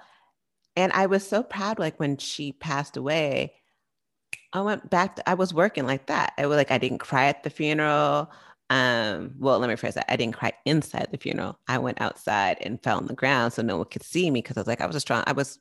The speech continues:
you know, you know, planning the funeral. So I was like, "I gotta be strong." Um, but I went back to work and I was so proud of myself. I'm like, "Look at me. You know, I didn't miss a beat. You know, I'm cr-, planning this event." And I had three different friends who don't know each other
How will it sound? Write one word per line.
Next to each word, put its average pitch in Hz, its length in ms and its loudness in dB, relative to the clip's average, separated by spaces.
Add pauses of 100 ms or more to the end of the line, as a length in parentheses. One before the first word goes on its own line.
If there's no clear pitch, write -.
(100)
you 160 100 -2
know, 123 200 0 (100)
you - 100 -4
know, 104 200 0 (300)
planning 269 360 6
the 135 80 4 (160)
funeral. 90 300 0
So - 140 -4
I 123 40 0
was 123 140 -4
like, - 100 -8
"I - 220 -4
gotta 123 220 -6
be 151 200 -2
strong." - 760 -6 (720)
Um, 160 540 4 (320)
but 208 80 8
I 214 40 12
went 233 180 6
back 233 220 4
to 202 100 -2
work 208 360 0
and 165 140 2
I 165 60 2
was 180 140 -2
so 302 220 -2
proud 208 300 -4
of 220 80 0
myself. 160 320 -4
I'm 160 120 -4
like, 156 200 -2
"Look 196 200 0
at - 120 0
me. 330 340 0 (260)
You 180 100 2
know, 156 180 6
I 196 140 4
didn't 208 220 4
miss 139 200 2
a 123 60 -4 (160)
beat. 214 360 2 (220)
You 156 80 -2
know, 143 260 0
I'm 160 200 2
cr-, - 240 -10
planning 120 360 0
this 107 220 -4
event." 190 460 2 (300)
And 175 80 2
I - 20 2
had 214 360 0
three 202 160 2
different 240 320 0
friends 151 300 4
who 156 80 -4
don't 151 240 0
know 143 140 0
each 143 140 -4
other 127 300 0